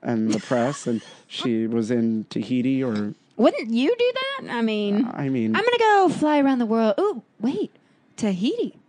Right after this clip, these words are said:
Speaker 1: Yep.
Speaker 2: Hmm.
Speaker 1: Good night.
Speaker 2: <laughs>
Speaker 1: Where's my
Speaker 2: "I'm
Speaker 1: plane?
Speaker 2: gonna stay
Speaker 1: I don't
Speaker 2: here."
Speaker 1: know.
Speaker 2: Oh, it disappeared.
Speaker 1: That's it.
Speaker 2: <laughs>
Speaker 1: Yeah, I don't think Amelia, Amelia Earhart. I wanna look that up.
Speaker 2: Uh-huh.
Speaker 1: Amelia Earhart,
Speaker 2: Look it up
Speaker 1: not
Speaker 2: and
Speaker 1: dead.
Speaker 2: li-, a-,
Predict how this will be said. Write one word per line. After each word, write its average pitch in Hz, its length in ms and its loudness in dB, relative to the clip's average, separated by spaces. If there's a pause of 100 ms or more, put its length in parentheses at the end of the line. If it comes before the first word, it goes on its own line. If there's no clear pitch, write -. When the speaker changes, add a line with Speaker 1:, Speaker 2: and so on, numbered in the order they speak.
Speaker 1:
Yep. 208 280 0
Speaker 2:
Hmm. 539 280 -8
Speaker 1:
Good 147 120 0
night. 208 380 -2 (280)
Speaker 2:
<laughs> - 80 0 (500)
Speaker 1:
Where's 220 360 2
my 311 100 2
Speaker 2:
"I'm 254 60 0
Speaker 1:
plane? 285 320 4
Speaker 2:
gonna 277 220 6
stay 262 400 2
Speaker 1:
I 254 140 2
don't 302 140 0
Speaker 2:
here." - 60 -2
Speaker 1:
know. 440 320 4
Speaker 2:
Oh, - 20 8
it 403 140 2
disappeared. 370 840 -2
Speaker 1:
That's 392 240 -2
it. 415 240 0 (320)
Speaker 2:
<laughs> 392 300 -4
Speaker 1:
Yeah, 427 220 0
I - 100 2
don't 427 200 -2
think 440 240 -4
Amelia, 370 420 0 (120)
Amelia 185 640 -2
Earhart. 113 500 -10
I 160 80 -2
wanna 220 240 2
look 131 200 0
that - 240 -6
up. - 200 -12
Speaker 2:
Uh-huh. - 80 -8
Speaker 1:
Amelia 202 600 2 (480)
Earhart, 143 1040 -2
Speaker 2:
Look 254 180 4
it 285 80 6
up 262 160 6
Speaker 1:
not - 80 2
Speaker 2:
and - 300 -2
Speaker 1:
dead. 233 180 0
Speaker 2:
li-, 277 340 4
a-, 226 120 -2